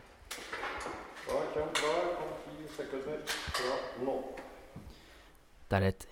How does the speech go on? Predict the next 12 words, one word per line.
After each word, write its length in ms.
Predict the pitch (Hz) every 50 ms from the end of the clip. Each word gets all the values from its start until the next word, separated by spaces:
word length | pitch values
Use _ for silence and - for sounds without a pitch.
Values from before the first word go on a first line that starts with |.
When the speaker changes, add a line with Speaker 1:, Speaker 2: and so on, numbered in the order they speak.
| - -
Speaker 2:
helt 360 | - - 131 151 151 110 101 92 92
vanlig 460 | 92 113 127 139 107 95 98 127 151
skytterlag 460 | 156 - - - - 101 101 123 139 - -
som 240 | - - - 107 95
har 140 | 98 98 -
sin 140 | 113 113 107 -
ukentlige 560 | - 180 170 - - 127 123 - 123 131 147
tirsdagstrening 800 | - - - 131 - - 107 - - - - 110 110 123 151 160 -
i 120 | - 107 101
kjelleren 380 | - - 131 98 95 107 127 127 -
på 180 | - - -
Skytterhuset. 480 | - 113 - - 90 82 - - -